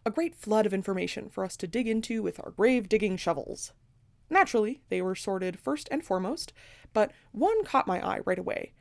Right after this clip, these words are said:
This account shall be the subject of today's broadcast and the first step of our return into our regularly scheduled programming as we move back into normalcy from the events of that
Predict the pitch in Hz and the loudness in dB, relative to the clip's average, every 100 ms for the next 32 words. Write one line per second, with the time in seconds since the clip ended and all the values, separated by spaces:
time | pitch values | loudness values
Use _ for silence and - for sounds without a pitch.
0 | _ _ - 240 294 320 233 370 - - | _ _ -4 -2 0 0 0 0 -6 -4
1 | 220 214 214 381 370 381 202 - 214 214 | -2 -2 0 0 0 -2 -4 -4 0 0
2 | 190 - 214 208 202 196 - - 196 196 | -2 0 0 0 -4 -4 -8 -10 -6 -6
3 | 196 370 392 - 285 - 185 175 170 - | -4 -2 -2 -2 -4 -4 -4 -2 -2 -6
4 | 311 320 311 196 - 170 156 247 269 254 | -4 -2 -2 -4 -4 -6 -2 -2 0 0
5 | 247 233 - 196 185 180 - 320 285 285 | -2 -4 -2 -2 -2 -4 -4 0 0 0
6 | 277 285 185 180 180 170 165 294 294 - | -2 -2 -4 -2 -4 -6 -4 -6 -6 -12
7 | 190 - 180 196 240 233 240 226 - 175 | -14 -10 -4 0 2 0 -2 -4 -6 -8
8 | 160 208 269 - - 170 147 | 0 0 0 -2 -10 -6 -6